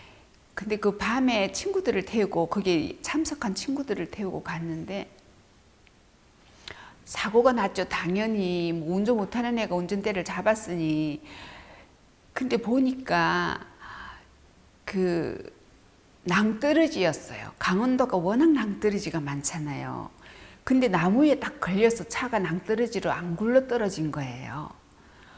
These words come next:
얼마나 아찔해요. 근데 애들도 별로 많이 다치지도 않고 우리 아이는 하나도 안 다쳤어요. 근데 그게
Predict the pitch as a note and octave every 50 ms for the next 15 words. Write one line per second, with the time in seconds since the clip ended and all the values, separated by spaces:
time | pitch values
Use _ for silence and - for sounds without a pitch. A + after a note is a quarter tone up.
0 | - - - - _ - F#3 G3+ G3 A3 D4+ G#4 - - E4+ A#3 G3 F#3+ - -
1 | - A#3+ B3 A#3+ A3 G3 F3 E3 D3+ D3 D3+ D3+ D#3 D#3+ D#3 C#3+ - - - -
2 | - - - - - - - - - - - A#3 - C#4 F4 F4 - C4+ A#3 G#3
3 | G#3 G3 G3 G#3 A3 A3+ G#3+ F#3+ D#3 D#3 E3+ F#3+ F#3+ F#3 F#3+ G3+ - - G#3+ -
4 | - - - E3+ E3 D#3+ D#3+ D#3+ D#3+ - - G3 A3 A#3 - - - - - -
5 | E3+ F3 F3 F#3+ G3 G3+ G3 F#3+ F3+ F3 F3+ E3+ E3 D#3+ - - - - - -
6 | - - - - _ _ _ - - - - _ _ - - - C#4 C4+ C4+ -
7 | - C3 F3+ E3 E3+ E3+ - - - - - - C#3+ C#3 C3 C3+ C#3+ C3 - -
8 | - - - _ _ - - - - F3 - - - - G3 F3+ -